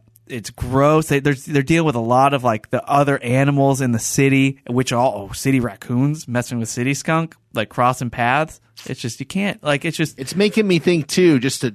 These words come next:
Speaker 2: you know, to, to add on to what you're saying here, Chris, like Pepe Le Pew, classic city skunk.
Speaker 1: Yeah.
Speaker 2: And they're horny. They're weird, man.
Speaker 1: They're to-, they're not right. They're not right. Look,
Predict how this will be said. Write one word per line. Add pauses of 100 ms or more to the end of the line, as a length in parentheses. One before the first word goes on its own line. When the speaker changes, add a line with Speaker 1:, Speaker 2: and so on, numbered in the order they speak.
Speaker 2:
you
know,
to,
to
add
on
to
what
you're
saying
here,
Chris,
like
Pepe
Le
Pew, (440)
classic
city
skunk. (100)
Speaker 1:
Yeah.
Speaker 2:
And
they're
horny.
They're
weird,
man.
Speaker 1:
They're
to-,
they're
not
right. (400)
They're
not
right.
Look,